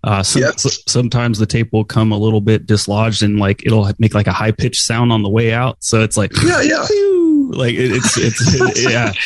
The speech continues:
Speaker 1: she cracks
Speaker 2: Well, the
Speaker 1: up.
Speaker 2: gr-, the gr-, the great thing now is that, you know, a lot of people, particularly guys, like, "I don't wanna go in, have a sleep study and wires taped all my body and spend the night." You know,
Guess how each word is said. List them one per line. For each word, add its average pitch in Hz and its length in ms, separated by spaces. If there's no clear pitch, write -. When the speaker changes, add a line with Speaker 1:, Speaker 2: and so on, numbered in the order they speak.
Speaker 1:
she 139 160
cracks 139 260
Speaker 2:
Well, 220 120
the - 100
Speaker 1:
up. - 60
Speaker 2:
gr-, 202 80
the 196 80
gr-, - 260
the 185 80
great 226 300
thing 180 240
now 175 420
is 147 220
that, 131 320
you 208 100
know, 190 80
a 190 60
lot 233 220
of - 80
people, 151 420
particularly 190 400
guys, 135 320
like, 120 160
"I 160 80
don't 139 160
wanna 104 240
go 92 300
in, 101 240
have 98 140
a 95 40
sleep 87 300
study 95 340
and 90 140
wires 98 480
taped 101 240
all 95 120
my 92 120
body 92 400
and 95 100
spend 98 300
the 98 40
night." 92 280
You 170 220
know, 165 80